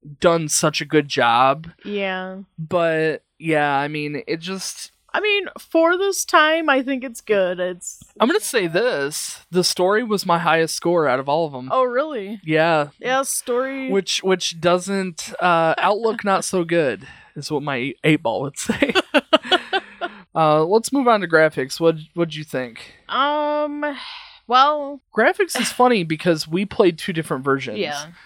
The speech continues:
Speaker 1: So my score is based on the P S P version, and yours is based off of the P S one version. And neither of us have played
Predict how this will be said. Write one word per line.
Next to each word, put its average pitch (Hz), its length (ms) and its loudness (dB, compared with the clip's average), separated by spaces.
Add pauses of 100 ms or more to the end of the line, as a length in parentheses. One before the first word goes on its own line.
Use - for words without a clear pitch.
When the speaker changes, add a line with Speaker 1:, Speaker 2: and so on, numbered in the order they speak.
(180)
Speaker 1:
So 175 840 0
my 214 340 0
score 208 340 0
is 175 140 -4
based 170 340 -2
on 170 80 2
the 156 80 -4
P - 180 -6
S 160 140 0
P 147 220 -4
version, 165 480 -2
and 147 200 -6
yours 147 280 -4
is 143 80 -10
based 143 340 2
off 135 260 2
of 139 120 -4
the 135 500 0 (120)
P 151 140 0
S 139 220 -2
one 127 220 -6
version. 170 520 -4 (520)
And 160 320 2
neither 202 320 4
of 180 100 -2
us 175 200 0
have 151 200 -2
played 156 760 2